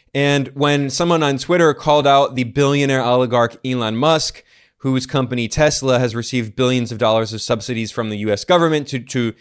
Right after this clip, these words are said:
you know, create batteries and, and electric vehicles that need a lot of lithium. When someone called out Elon Musk i-, back in two thousand twenty, Elon Musk famously responded on Twitter, writing, quote, "We will coup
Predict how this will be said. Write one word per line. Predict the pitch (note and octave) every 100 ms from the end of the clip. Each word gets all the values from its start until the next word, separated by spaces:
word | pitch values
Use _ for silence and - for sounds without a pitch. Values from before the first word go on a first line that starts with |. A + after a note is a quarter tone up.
| _ _ _ _
you | G#2+ C3+
know, | B2
create | - C3+ B2+ D3+ D#3 - A2
batteries | C3 E3+ C#3 A#2+ B2+ B2 - -
and, | A#2+ A#2+ A2+ G#2 A#2
and | G#2 A2+
electric | A#2 B2 -
vehicles | G2+ E3 F3 C#3 A#2+ A2+
that | -
need | A#2+
a | A#2
lot | A2 A2+
of | G2+
lithium. | A#2+ E3 B2+ G#2+ G2+ _ - _ _
When | C3+ C3+
someone | D#3+ D#3 D3
called | D3 C#3+ C3+
out | B2 C3+ C3+
Elon | B2+ A#2+
Musk | B2 D#3+ C#3+ - - - _ _ -
i-, | C3+
back | B2+ C3+ C#3
in |
two | C3+
thousand | C3 B2+ B2
twenty, | - F#3 E3+ C#3+ C#3 - _ -
Elon | C#3 C#3+ C3+
Musk | C#3 C#3
famously | - C#3+ C#3+ C#3 - C3+
responded | A#2 A#2+ - B2+ B2 A#2
on | A2+
Twitter, | - C#3+ B2+ A#2 A#2
writing, | A#2 A#2 A#2 A2+
quote, | - B2 A#2+ - _ _ _
"We | A#2+ C#3+ G3
will | G#3 F#3+
coup | - - F#3 G#3 A3+ G#3+